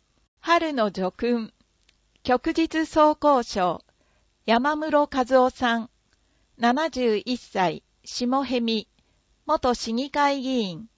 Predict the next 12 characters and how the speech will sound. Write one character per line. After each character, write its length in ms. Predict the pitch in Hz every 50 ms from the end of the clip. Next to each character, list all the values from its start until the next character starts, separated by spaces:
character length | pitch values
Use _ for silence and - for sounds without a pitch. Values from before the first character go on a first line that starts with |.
| _ _ _ _ _ _ _ _ _ _ _ _ _ _ _ _ _ -
瑞 300 | - - 285 320 330 339
宝 300 | - - 320 311 311 320
賞 300 | - - 320 302 302 294
受 180 | 285 285 294 285
賞、 400 | - - 208 185 175 165 - _ _ _ _ _ _ _ _ _ _ _ _ _ _
長 300 | - 220 226 240 269 302
浜 320 | 277 302 294 285 285 277 285
修 300 | - - 262 262 277 285
之 160 | 277 269 277
助 260 | - - - 254 254
さ 300 | 240 - 247 226 220 214
ん、 120 | 208 -